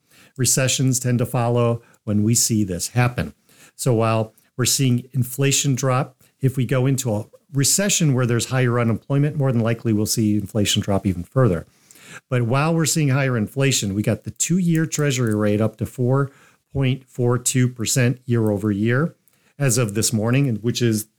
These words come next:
November twenty-eighth of twenty twenty-two. If you hold it for the full two years, you will get four point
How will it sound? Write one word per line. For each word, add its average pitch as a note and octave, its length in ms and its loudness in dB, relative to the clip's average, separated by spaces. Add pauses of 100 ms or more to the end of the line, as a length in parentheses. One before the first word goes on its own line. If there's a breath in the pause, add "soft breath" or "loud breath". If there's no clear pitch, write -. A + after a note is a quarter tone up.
(380)
November C3+ 540 0
twenty-eighth B2+ 640 -2
of G#2+ 300 -2 (120)
twenty A2+ 280 0
twenty-two. C3 640 -2 (560 loud breath)
If C#3 240 -2
you A#2+ 160 2
hold F3+ 320 0
it F3+ 100 -4
for E3+ 80 -4
the C#3+ 140 2
full - 680 -4
two D3+ 280 0
years, B2+ 420 0
you A2 80 0
will B2+ 140 0
get B2+ 200 -2
four A#2 260 0
point A#2+ 320 -4